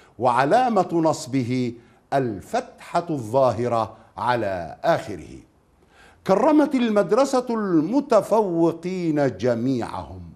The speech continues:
أضيفت هنا إلى ضمير، فإذا هي توكيد معنوي منصوب وعلامة نصبه الفتحة الظاهرة على آخره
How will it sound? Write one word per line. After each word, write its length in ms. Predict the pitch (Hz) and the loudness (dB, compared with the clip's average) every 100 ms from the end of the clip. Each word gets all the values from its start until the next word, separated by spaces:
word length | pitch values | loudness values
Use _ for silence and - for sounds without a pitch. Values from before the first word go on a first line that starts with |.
| - | -12
أضيفت 560 | 139 - 117 87 98 92 _ _ _ - | -12 -8 -10 -10 -16 -18 _ _ _ -4
هنا 260 | 139 170 135 | 0 4 2
إلى 240 | 135 127 | 0 0
ضمير، 460 | 113 113 143 262 - - - | 2 0 -2 -6 -8 -18 -20
فإذا 440 | - 190 160 151 135 | 0 0 2 -2 -2
هي 460 | 113 117 117 104 95 _ _ _ _ _ _ _ _ _ _ - | -6 -6 -8 -10 -14 _ _ _ _ _ _ _ _ _ _ -2
توكيد 800 | 143 123 101 - 190 254 254 208 | 0 0 -4 -10 -6 -2 0 2
معنوي 840 | 208 170 156 214 190 165 123 92 - _ 110 | 0 0 -4 -6 -4 -2 -4 -6 -12 _ -6
منصوب 520 | 165 180 - 226 233 - - | -4 -4 -6 -8 -8 -16 -6
وعلامة 680 | 117 117 135 196 226 185 165 | -2 2 4 6 6 2 0
نصبه 840 | 143 147 143 113 123 117 120 117 - | 0 0 -2 -8 -6 -4 -6 -6 -6
الفتحة 500 | 104 - 196 - 160 | -8 -6 -6 -2 -4
الظاهرة 500 | 120 123 120 117 117 | -2 -2 -4 -4 -6
على 340 | 104 107 196 | -6 -4 -4
آخره 720 | 226 220 208 - 190 185 190 | -2 -4 -4 -4 -4 -4 -6